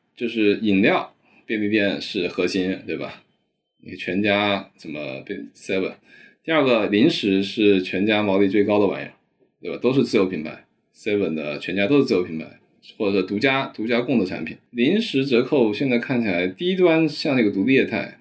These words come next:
但往后发展其实很可能就是可以跟便利店干起来。所以我们觉得这还不是终局吧，就是往后面打，就大家一定会干起来这事儿。短，短时间还没有发生，就一个专门做一线和新一线市场，一个主要做三线和二线市场，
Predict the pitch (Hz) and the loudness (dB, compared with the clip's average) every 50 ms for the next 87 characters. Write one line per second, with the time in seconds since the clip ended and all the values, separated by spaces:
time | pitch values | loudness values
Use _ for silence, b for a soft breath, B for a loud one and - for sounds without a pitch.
0 | - - 143 135 139 156 151 - 147 - 240 170 123 123 117 110 110 95 78 78 | -12 -8 -6 -4 -2 0 0 0 0 0 0 2 2 2 2 0 0 0 -2 -4
1 | 80 - 104 110 120 117 - 107 135 - 98 85 85 92 92 92 90 87 101 90 | -4 -4 -2 -2 0 0 0 0 0 0 0 -2 -2 -2 -2 -2 -2 -2 -2 -2
2 | 87 - 101 92 95 95 90 87 85 67 - - 110 101 95 98 95 92 95 95 | 0 0 0 0 0 0 -2 -4 -6 -8 -8 -8 -6 -4 -2 -2 -2 -2 -2 -4
3 | 87 87 78 - - - - _ _ _ _ - - 131 127 113 104 113 117 120 | -6 -6 -8 -12 -16 -20 -20 _ _ _ _ -8 -2 0 0 0 2 2 2 2
4 | - - - 139 139 143 160 151 139 160 180 196 170 123 92 78 76 78 - - | 2 2 2 2 2 4 4 4 4 2 2 0 2 0 0 0 -2 -4 -8 -10
5 | - _ _ - - - - 117 110 131 151 151 151 - 196 160 127 110 98 85 | -14 _ _ -14 -12 -6 -4 -2 2 2 2 2 2 2 2 2 2 2 2 -2
6 | 71 55 60 67 - - 101 95 120 117 117 117 117 117 113 - - 101 110 123 | -6 -6 -8 -10 -8 -6 -6 -4 -2 0 0 2 2 0 0 -2 -4 -4 -4 -4
7 | 123 120 120 120 - 120 104 92 - 62 57 - - 92 - - 113 98 85 78 | -2 -2 -4 -2 -2 -2 -4 -4 -6 -8 -8 -6 -6 -4 -4 -2 -2 -2 -2 -4
8 | 73 - B B B B B B B B B B _ _ - 107 95 87 87 87 | -6 -10 B B B B B B B B B B _ _ -8 -6 -6 -6 -6 -6
9 | 90 - 90 85 87 82 - - 117 123 147 147 151 147 143 143 127 135 131 120 | -4 -4 -2 -2 -2 -4 -2 -2 0 2 2 2 2 0 0 0 0 2 2 2
10 | 113 139 156 120 82 71 - 120 120 123 139 139 143 - 135 - - 98 95 95 | 4 4 2 2 0 0 -2 -2 0 2 2 2 0 0 -4 -6 -4 -2 0 0
11 | 110 131 143 131 120 117 135 131 131 127 123 120 135 127 120 113 110 104 101 98 | 2 2 4 2 2 2 0 0 0 0 0 0 2 2 2 2 2 2 0 0
12 | 92 92 90 92 107 123 131 131 - 143 120 107 104 104 196 196 - 127 123 123 | 0 0 -2 0 0 0 -2 0 0 0 0 0 0 -2 -2 -2 -2 -2 -2 0
13 | 120 135 113 101 107 98 98 76 - - 92 101 120 117 110 - 98 80 69 85 | 0 0 0 -2 -2 -4 -6 -8 -6 -4 -2 2 2 2 2 2 -2 -4 -6 -4
14 | - 117 110 104 98 98 98 - 120 117 120 120 131 113 101 95 107 120 110 110 | -4 -2 0 0 0 0 0 -2 -2 0 0 0 0 -2 -2 0 -2 -2 -2 -2
15 | 92 90 - - - | -2 -4 -6 -12 -16